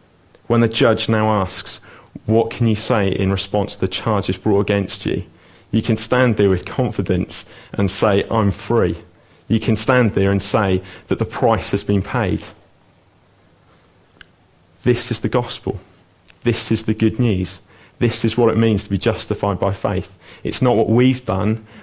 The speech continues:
but it's what Christ has done on our behalf. We find that the gospel declares that we have been made righteous by faith in Christ.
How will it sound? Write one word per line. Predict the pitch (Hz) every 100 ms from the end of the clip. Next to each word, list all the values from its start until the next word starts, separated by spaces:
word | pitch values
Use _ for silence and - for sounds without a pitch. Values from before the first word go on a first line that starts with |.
| -
but | 151
it's | 101 -
what | 113
Christ | - - 110 -
has | 101 -
done | 107 101
on | 98
our | 95
behalf. | 90 95 113 90 - - _ _ _ _ _ _ _ _ _ _ _ _ _ _ _ _ _ _ _ _ _ _ _ _ _ _ _ _ _ _ _ _ _ -
We | 110
find | - 123 110
that | -
the | 113
gospel | 131 120 - -
declares | 98 98 - 123 98 92
that | - 104
we | 113
have | 110
been | 107 104
made | 104 98
righteous | 113 107 104 - 87
by | - 95
faith | - 113 95 -
in | 98 92
Christ. | - 95 92 - -